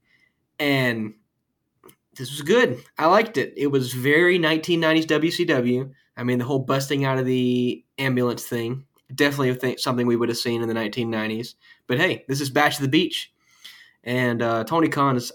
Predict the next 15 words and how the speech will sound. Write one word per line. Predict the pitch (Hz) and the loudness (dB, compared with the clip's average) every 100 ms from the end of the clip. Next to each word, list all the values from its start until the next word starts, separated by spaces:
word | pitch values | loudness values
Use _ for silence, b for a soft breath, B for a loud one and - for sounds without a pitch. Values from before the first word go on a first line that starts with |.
| - | 0
obviously | 127 127 131 127 120 | 0 0 -2 0 0
been | 117 117 117 | 0 -2 -4
taking | 135 127 117 | -6 -4 -4
a | |
lot | 117 120 123 | -2 0 0
of | 117 107 - - _ - | -2 -6 -12 -20 _ -12
ideas | 123 110 123 127 135 135 - | -10 -4 0 2 0 -2 -10
from | _ 123 120 | _ -6 -2
W | 123 123 | 0 0
C | 120 127 | -2 -4
W. | 123 120 123 123 | -2 0 0 0
He, | 127 | -2
he | 123 156 | 0 2
even | 160 127 | 2 2
said | - 151 147 123 117 | 0 2 4 2 0